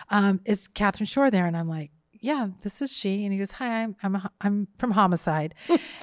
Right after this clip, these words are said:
Speaker 1: And I'm like, "Oh, is this about Curtis
Speaker 2: Uh-huh.
Speaker 1: blankety blank?" And he's like, "Yes, it is. Um,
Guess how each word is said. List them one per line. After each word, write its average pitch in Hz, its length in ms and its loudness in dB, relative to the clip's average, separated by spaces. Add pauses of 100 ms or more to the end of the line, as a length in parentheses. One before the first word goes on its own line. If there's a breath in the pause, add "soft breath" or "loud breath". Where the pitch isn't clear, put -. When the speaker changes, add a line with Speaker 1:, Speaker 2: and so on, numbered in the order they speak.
(160 loud breath)
Speaker 1:
And 214 220 4
I'm 202 120 4
like, 185 300 4
"Oh, 277 280 6
is 196 200 2
this 262 260 4
about 208 460 4 (600 soft breath)
Curtis 240 520 6
Speaker 2:
Uh-huh. 226 240 6
Speaker 1:
blankety 220 360 4
blank?" 349 260 4 (120)
And - 80 -12 (200 loud breath)
he's 220 160 2
like, 233 220 2
"Yes, 320 260 2
it 233 100 4
is. 220 380 6 (100)
Um, 226 340 4